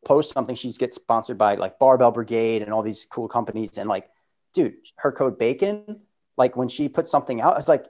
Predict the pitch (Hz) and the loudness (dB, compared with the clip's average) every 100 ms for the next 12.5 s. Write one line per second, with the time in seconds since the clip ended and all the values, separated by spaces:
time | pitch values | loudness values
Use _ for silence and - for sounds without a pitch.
0 | - 151 247 277 - 175 165 175 - 156 | -10 -6 -4 -6 -2 0 0 0 -2 -2
1 | 156 143 151 156 139 107 139 185 190 143 | 4 4 4 0 2 4 4 2 0 2
2 | 123 117 _ 147 143 - 147 147 147 117 | 2 0 _ -4 -4 -4 -2 0 0 0
3 | - 123 - 156 170 139 160 123 135 151 | -2 -2 -2 0 0 -2 -2 4 8 10
4 | 135 - - 101 92 101 95 - - - | 8 6 -4 -4 -2 -2 -4 -10 -20 -20
5 | _ _ _ _ _ _ - 147 139 123 | _ _ _ _ _ _ 2 6 8 8
6 | 131 131 120 110 107 - _ _ - 156 | 6 4 6 2 -2 -12 _ _ 4 4
7 | 135 - 135 127 127 120 127 117 107 113 | 4 2 4 4 0 0 -2 0 0 2
8 | 117 104 101 113 101 120 110 107 - - | 2 0 -6 -6 -4 -2 -2 -4 -6 -10
9 | 120 - _ _ - - - 123 143 139 | -10 -12 _ _ -20 -20 -10 0 2 2
10 | 127 113 104 - 110 104 104 104 95 127 | -2 -8 -8 -2 0 0 -6 -12 -14 -10
11 | 135 160 127 131 127 101 98 110 110 107 | -8 -6 -6 -4 -6 -10 -8 -4 -2 -2
12 | 101 104 104 90 87 | -2 -4 -4 -8 -16